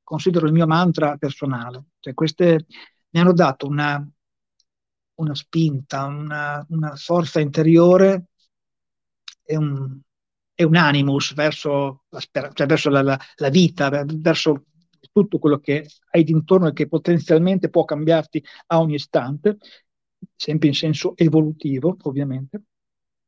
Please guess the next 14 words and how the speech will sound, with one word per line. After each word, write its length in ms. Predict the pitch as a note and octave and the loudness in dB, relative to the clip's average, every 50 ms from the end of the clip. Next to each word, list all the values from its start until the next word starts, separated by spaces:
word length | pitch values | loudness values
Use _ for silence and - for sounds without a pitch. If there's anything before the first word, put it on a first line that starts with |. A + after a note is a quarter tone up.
| _ _ _ _ _ _ _ | _ _ _ _ _ _ _
E 80 | - - | -6 -2
per 120 | F3+ E3+ | 0 0
me 120 | D#3 C3+ C3+ | 0 0 -2
in 60 | D#3 | -2
questo, 200 | - D#3+ - E3 D3 | -4 -4 -4 -4 -6
in 80 | C#3+ | -6
queste 220 | C#3+ C#3 - - C#3 | -8 -10 -14 -12 -6
parole 260 | - D#3+ C#3 - D#3+ | -4 -2 -2 -2 -2
c'è 140 | D#3 C3+ - | -4 -6 -6
tutto, 340 | - D#3 C3 B2+ - - C#3 | -6 -6 -6 -6 -12 -16 -16
insomma. 460 | C3+ C3+ - - C#3+ C#3 C3+ C3+ C3+ C3+ - _ _ _ _ _ _ _ _ _ _ _ _ _ _ _ _ _ _ _ _ _ _ _ _ _ _ _ _ _ _ _ _ _ _ _ _ _ _ _ _ _ _ _ _ _ _ _ _ _ _ _ _ _ _ _ - | -14 -14 -12 -12 -10 -10 -10 -10 -12 -14 -16 _ _ _ _ _ _ _ _ _ _ _ _ _ _ _ _ _ _ _ _ _ _ _ _ _ _ _ _ _ _ _ _ _ _ _ _ _ _ _ _ _ _ _ _ _ _ _ _ _ _ _ _ _ _ _ 0
L'inferno 540 | D#3 D#3+ D3 - - - G3+ G3+ G#3 F3 E3 | 0 0 0 -2 -4 -2 0 2 2 2 2
dei 140 | D3 C#3+ C3+ | 4 2 2
viventi 720 | C3 C#3 C3 C3+ C3 A#2 A2+ A2+ - _ _ C#3 D3 | 2 2 0 -2 -6 -10 -10 -14 -18 _ _ -20 -20